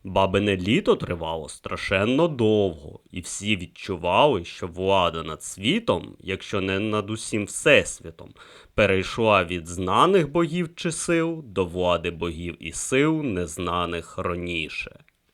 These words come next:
І тоді з Єгипту прийшов Ніярлатотеп. Ніхто не міг сказати, хто він, але в його жилах текла кров давнього Єгипту, і він був подібний до фараона.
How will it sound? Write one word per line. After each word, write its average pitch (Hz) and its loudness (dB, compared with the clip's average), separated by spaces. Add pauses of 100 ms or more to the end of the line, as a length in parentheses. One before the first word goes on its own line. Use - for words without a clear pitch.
(1040)
І 127 -2
тоді 175 4
з 185 -6
Єгипту 104 4
прийшов 127 4
Ніярлатотеп. 98 2 (640)
Ніхто 165 4
не 285 8
міг 277 4
сказати, 262 4
хто 151 2
він, 80 -6 (140)
але 92 -2
в 87 -6
його 85 -2
жилах 92 2
текла 82 -2
кров 107 -2
давнього 85 0
Єгипту, 90 -2
і 80 -12
він 110 0
був 147 -4
подібний 104 -2
до 85 -4
фараона. 80 -4